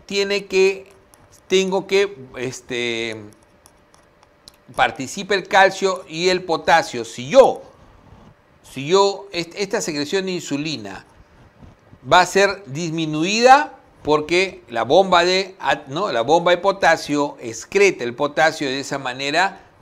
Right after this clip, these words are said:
disminuyo la secreción de insulina. Si yo bloqueo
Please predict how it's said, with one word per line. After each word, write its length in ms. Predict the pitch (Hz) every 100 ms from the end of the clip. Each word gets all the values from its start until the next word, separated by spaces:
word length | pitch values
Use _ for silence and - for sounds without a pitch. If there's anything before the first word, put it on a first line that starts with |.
| _
disminuyo 640 | 139 127 123 147 208 156
la 120 | 120 113
secreción 520 | 104 101 95 117 107
de 60 |
insulina. 580 | 98 95 90 82 76 80 - - - -
Si 240 | - 139
yo 200 | 185 277
bloqueo 720 | 220 175 165 202 165 104 90